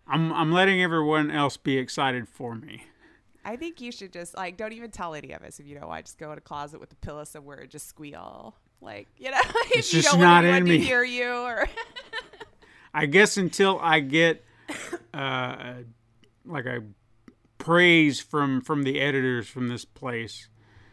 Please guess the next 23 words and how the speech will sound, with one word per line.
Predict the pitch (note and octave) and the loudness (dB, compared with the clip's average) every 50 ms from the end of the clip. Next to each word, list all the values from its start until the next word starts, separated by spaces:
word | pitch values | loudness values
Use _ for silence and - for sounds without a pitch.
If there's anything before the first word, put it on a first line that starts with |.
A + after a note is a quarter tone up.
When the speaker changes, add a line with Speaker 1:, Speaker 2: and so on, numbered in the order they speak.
| _ D3+ | _ -20
Speaker 2:
Mm-hmm. | D3+ C#3+ D3+ B2+ B2+ B2 | -20 -18 -18 -16 -10 -4
Speaker 1:
then | B2 C#3 C3 B2+ C3 C3+ C#3 | -4 -2 0 0 0 2 4
maybe | D3 D3 D3 C#3+ C3 B2 B2+ B2 A#2+ B2+ | 6 6 6 4 4 2 0 -2 -2 -4
I'll | B2+ A#2+ A#2+ A2+ | -6 -6 -8 -8
start | - - - C3+ B2+ - - | -8 -8 -8 -6 -6 -8 -10
to | - | -14
be | A#2 G#2+ B2+ A#2+ A#2+ | -12 -8 -6 -6 -6
like, | A2+ A2+ A2+ A2+ B2+ | -6 -10 -12 -14 -14
"All | C#3+ F#3+ | -14 -14
right, | G3 F3+ F3+ F#3+ G3+ | -14 -16 -16 -18 -18
I | G3 F#3 | -18 -18
got | F#3 F#3 F3+ _ | -18 -20 -20 _
this, | - F#3+ G3 G3 _ - | -18 -18 -18 -20 _ -20
I | G3 | -20
got | F3+ F#3 F3+ E3+ | -20 -20 -20 -20
this." | - F#3+ F#3+ - - D#3 E3 D#3 | -20 -20 -20 -16 -14 -10 -8 -6
But | C#3 C3+ B2+ | -4 -4 -6
Speaker 2:
Okay. | - - - - _ _ | -8 -12 -20 -20 _ _
Speaker 1:
right | - E3+ D3+ D#3+ D#3+ D3 C#3 | -6 0 4 4 4 4 4
now, | C#3 D3 D3+ D3+ D3 D3 - - | 2 4 4 4 4 2 0 -6
it's, | - C#3+ D3+ G#2 - - - E3 | -12 -14 -14 -14 -14 -14 -12 -8
it's | D#3+ C#3 - - | -8 -8 -8 -8
just, | - C3+ - - - | -8 -8 -10 -10 -14